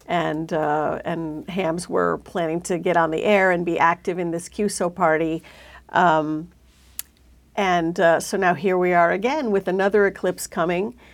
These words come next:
and another cuso party. Now, I'm given to understand that cuso parties in general can be more, a little more low key than a lot of radio sport events. There, there are a few hard hitting ones that I know people look forward to,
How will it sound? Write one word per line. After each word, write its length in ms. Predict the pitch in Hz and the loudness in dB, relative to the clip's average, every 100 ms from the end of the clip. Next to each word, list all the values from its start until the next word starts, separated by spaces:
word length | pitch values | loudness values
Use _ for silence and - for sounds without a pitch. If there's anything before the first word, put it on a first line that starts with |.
| - _ - | -20 _ -6
and 340 | 180 170 175 | -2 0 -2
another 680 | 175 175 165 175 180 180 180 | 0 0 2 2 2 0 -4
cuso 360 | - 262 226 175 | -6 -4 -4 -4
party. 460 | 185 143 - 175 - - - | -2 -2 -2 -10 -12 -20 -10
Now, 340 | 214 202 190 185 | 0 2 2 0
I'm 120 | 214 214 | 0 0
given 240 | 262 254 | 0 2
to 60 | 233 | 2
understand 540 | 202 196 190 208 185 | 2 0 -2 -2 -2
that 240 | 175 - - | -2 -4 -12
cuso 460 | - 294 277 208 | -2 0 2 -2
parties 400 | 196 202 185 180 | 0 0 2 0
in 180 | 185 175 | 0 -2
general 640 | 180 196 214 247 170 165 165 - - _ | -2 0 0 2 2 0 -2 -18 -20 _
can 400 | - 202 185 185 | -10 -4 -2 -2
be 540 | 175 190 175 170 170 - - - _ | -4 -2 0 0 -2 -6 -20 -20 _
more, 640 | - 196 196 196 190 185 - | -2 2 6 6 4 2 0
a 60 | 196 | 0
little 180 | 220 214 | 2 2
more 180 | 185 | 0
low 240 | 175 180 180 | 2 2 0
key 440 | 180 190 180 196 214 _ - | -2 -4 -2 -2 -6 _ -2
than 100 | 214 | 0
a 80 | 208 | 4
lot 220 | 208 208 | 4 2
of 100 | 202 | 2
radio 320 | 202 202 214 | 2 2 0
sport 300 | - 214 214 | -2 0 2
events. 500 | 208 220 226 220 - | 2 0 0 -4 -4
There, 240 | 208 202 | 2 2
there 220 | 233 254 247 | 4 4 6
are 160 | 240 | 4
a 60 | 220 | 2
few 360 | - 185 185 - | 0 -2 -2 -6
hard 300 | 180 196 185 | 0 2 2
hitting 300 | 175 190 202 | 0 0 2
ones 420 | 202 196 208 185 | 2 0 -2 -2
that 120 | 170 | -2
I 80 | 165 | -2
know 160 | 165 160 | -2 -2
people 380 | 190 165 175 165 | -4 -6 -2 -4
look 160 | 160 | -4
forward 360 | - 175 180 185 | 2 4 4 0
to, 280 | - 190 | 2 2